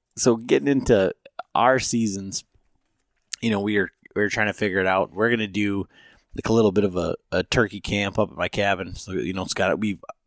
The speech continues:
for the first season, like, I've got a weekend, and then for,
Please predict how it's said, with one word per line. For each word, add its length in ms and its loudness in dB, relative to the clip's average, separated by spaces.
for 180 -6
the 80 0
first 260 2
season, 300 0
like, 300 -6
I've 160 0
got 160 4
a 40 4
weekend, 540 -6
and 160 -2
then 140 -4
for, 240 -2